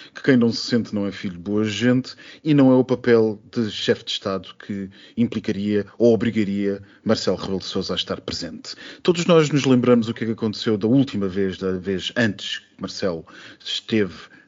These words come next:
eh, no Brasil e daquilo que Bolsonaro fez,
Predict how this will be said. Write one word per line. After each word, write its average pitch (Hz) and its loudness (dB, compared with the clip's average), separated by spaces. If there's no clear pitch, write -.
eh, 82 -8
no 92 -10
Brasil 101 0
e 127 2
daquilo 117 2
que - -14
Bolsonaro 90 -6
fez, 110 -4